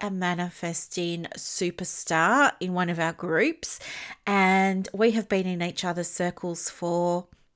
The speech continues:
hmm, I would have to say maybe three or four years now.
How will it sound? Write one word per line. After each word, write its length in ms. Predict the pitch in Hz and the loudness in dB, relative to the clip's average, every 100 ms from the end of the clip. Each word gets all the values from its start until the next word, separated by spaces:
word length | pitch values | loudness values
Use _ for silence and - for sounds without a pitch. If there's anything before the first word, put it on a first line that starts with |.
| - | 0
hmm, 500 | 247 220 196 190 185 - - - - - _ - | 4 4 4 2 0 -6 -20 -20 -20 -20 _ -2
I 100 | 214 | 2
would 180 | 190 | 2
have 300 | - 277 269 - | 0 -4 -4 -6
to 80 | |
say 500 | 147 - 202 202 156 - - - | -6 -4 -2 0 -2 -6 -14 -12
maybe 880 | 151 202 277 277 185 92 254 339 - _ _ | -4 4 8 8 6 2 2 2 -2 _ _
three 240 | - 208 214 | -6 2 2
or 60 | |
four 240 | 214 208 180 | 2 0 0
years 400 | 175 220 285 - | 0 0 0 -2
now. 260 | 165 254 | -4 -6